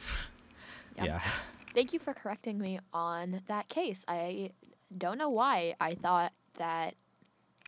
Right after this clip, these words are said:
Speaker 1: the, like, gay couple won. Wishful thinking, I guess. Um, but yeah, thank you for that unfortunate correction. <laughs>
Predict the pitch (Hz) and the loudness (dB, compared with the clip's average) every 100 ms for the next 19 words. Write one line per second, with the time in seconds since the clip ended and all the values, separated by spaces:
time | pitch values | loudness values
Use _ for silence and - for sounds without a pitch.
0 | - 170 160 - - - _ _ _ 190 | 0 2 2 -2 -6 -14 _ _ _ -6
1 | 175 - 185 185 - 92 - - 226 233 | -6 -4 -6 -4 -2 -2 -2 -4 -8 -12
2 | - 220 220 220 196 165 - 107 101 90 | 2 4 6 4 0 -2 -4 -4 -4 -4
3 | - - - _ - 180 - - 202 - | -4 -6 -6 _ 0 2 0 -4 -6 -8
4 | - - - _ 190 196 165 160 - _ | -14 -18 -20 _ 4 10 10 8 0 _
5 | _ _ _ 185 165 170 - - 202 196 | _ _ _ 8 10 8 2 4 4 4
6 | 196 190 175 170 165 - - - 180 190 | 0 0 2 4 4 -2 -16 -8 -6 -2
7 | 165 185 165 170 - 185 - - 233 254 | -2 -2 -6 -6 -4 -4 -6 -4 2 4
8 | 190 | 2